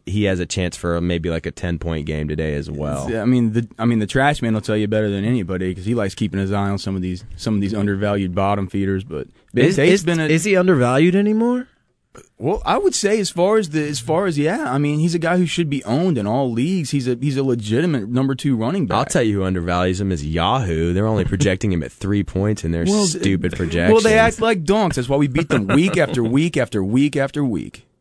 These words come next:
Speaker 3: So do you think, th-, what about this whole Leinart situation? You see him being a big step down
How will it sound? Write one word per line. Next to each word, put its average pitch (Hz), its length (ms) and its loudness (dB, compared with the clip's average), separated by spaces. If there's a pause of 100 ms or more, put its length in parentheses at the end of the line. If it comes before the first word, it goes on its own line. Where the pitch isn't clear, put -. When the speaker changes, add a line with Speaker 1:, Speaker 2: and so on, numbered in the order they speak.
(600)
Speaker 3:
So 202 200 6
do 190 100 4
you 240 100 4
think, 220 260 2
th-, 165 120 -14
what 190 160 4
about 214 240 -2
this 190 140 0
whole 170 180 2
Leinart 135 360 0
situation? 90 440 -4
You 101 60 0
see 123 300 0
him 120 340 0
being 110 260 -2
a 92 80 -2
big 107 380 -2
step - 300 -2
down 113 440 -2